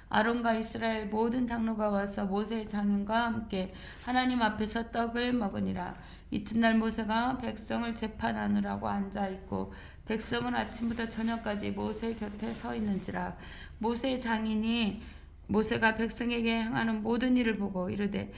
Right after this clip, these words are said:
"내가 이 백성에게서 행하는 이 일이 어찌 됨이냐? 어째 내가 홀로 앉아 있고 백성은 아침부터 저녁까지 내 곁에 서 있느냐?"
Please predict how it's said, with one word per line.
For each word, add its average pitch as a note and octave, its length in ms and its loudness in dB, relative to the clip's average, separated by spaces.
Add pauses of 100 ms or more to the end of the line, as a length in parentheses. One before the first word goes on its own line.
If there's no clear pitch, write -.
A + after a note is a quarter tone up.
(180)
"내가 A3+ 240 2
이 B3 240 0
백성에게서 A3+ 920 -2
행하는 A3+ 520 0
이 A3+ 200 2
일이 A3 200 0
어찌 A3+ 360 -2
됨이냐? G3 540 2 (340)
어째 B3 440 2
내가 A#3 280 4
홀로 B3+ 280 2
앉아 G#3+ 360 4
있고 G3+ 340 0
백성은 G#3 500 -4
아침부터 - 580 -4
저녁까지 A2+ 540 -4
내 G#3 160 0
곁에 G#3+ 340 -4
서 A3+ 200 -8
있느냐?" G3+ 500 -2